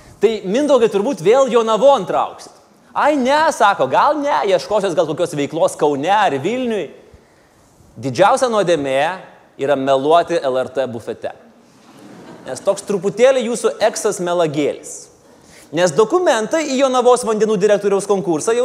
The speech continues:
senokai paduoti. Trys kandidatai, taigi, socialdemokratas Sinkevičius, liberalas, LOL, Jam. Ir valstietis.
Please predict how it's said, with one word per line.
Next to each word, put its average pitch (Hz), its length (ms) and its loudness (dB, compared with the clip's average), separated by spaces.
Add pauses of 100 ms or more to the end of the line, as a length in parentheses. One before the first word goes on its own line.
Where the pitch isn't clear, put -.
senokai 254 480 2
paduoti. 180 480 -2 (880)
Trys 285 240 -2
kandidatai, 208 680 0 (720)
taigi, 139 320 0 (240)
socialdemokratas 180 720 2
Sinkevičius, 233 680 0 (300)
liberalas, 180 840 2
LOL, 220 320 -4 (3500)
Jam. 127 200 0 (1160)
Ir 302 140 6
valstietis. 285 560 2